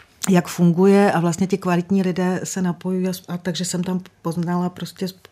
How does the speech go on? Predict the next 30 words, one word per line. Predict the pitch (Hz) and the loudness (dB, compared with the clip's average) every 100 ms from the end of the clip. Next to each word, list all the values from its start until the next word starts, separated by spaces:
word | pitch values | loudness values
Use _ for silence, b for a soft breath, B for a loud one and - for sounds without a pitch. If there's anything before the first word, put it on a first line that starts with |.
| - | -14
velkou | 147 160 165 175 180 | -8 -4 -4 -2 -6
spoustu | - 170 - 202 | -6 -8 -4 2
lidí. | 185 170 180 B B B B B | 2 2 -4 B B B B B
Bohužel | 185 170 185 190 196 | -4 -2 0 2 4
je | 196 139 | 4 2
nemocný, | 151 165 185 - 202 196 | 2 2 0 0 2 2
ale | 185 185 | 2 0
on | - 196 | 4 6
je, | 233 | 8
on | 208 | 8
je | 233 | 6
ne-, | 208 202 | 6 4
tak | 202 226 220 | 2 0 2
neuvěřitelně | 185 202 220 214 214 220 214 214 220 220 B B | 2 4 4 4 0 0 2 4 4 0 B B
jako | 180 180 | -4 2
myslí | 208 180 - 196 208 | 4 4 2 2 4
na, | 202 202 | 4 4
na | 180 175 | 4 2
všechny, | - 196 196 202 | 0 -2 -2 -2
takže | 196 190 | 0 0
když | 185 | 0
ten | - 202 | 0 2
dům | 185 190 | 2 0
teď | 190 | -2
přepsal | 185 185 - 190 | -6 -10 -6 -4
vlastně | 185 180 190 | -2 -2 -4
na | 185 | -4
svoji | 185 196 | -4 -2
neteř, | 190 160 185 190 | -2 -2 -4 -4
tak | 185 180 | -6 -8